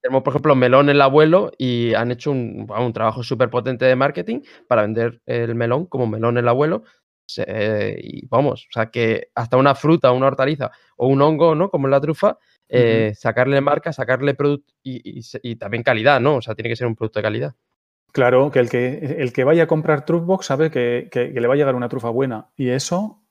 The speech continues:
Speaker 2: bueno, pues no solo se comunica de boca a boca, sino, bueno,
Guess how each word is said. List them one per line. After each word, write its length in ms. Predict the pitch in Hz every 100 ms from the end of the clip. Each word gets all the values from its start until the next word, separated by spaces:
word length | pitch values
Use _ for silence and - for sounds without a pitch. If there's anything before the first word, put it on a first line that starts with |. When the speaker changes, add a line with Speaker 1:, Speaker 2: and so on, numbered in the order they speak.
| _ _ _ -
Speaker 2:
bueno, 340 | 127 123 131 -
pues 100 | 117
no 120 | 120
solo 240 | 120 120
se 600 | 120 123 120 120 117 117 113
comunica 960 | 117 117 127 131 120 120 117 117 117
de 400 | 120 120 120 127
boca 180 | 123 131
a 20 | 127
boca, 260 | 139 156
sino, 540 | 143 120 113 110 107 113
bueno, 320 | 127 127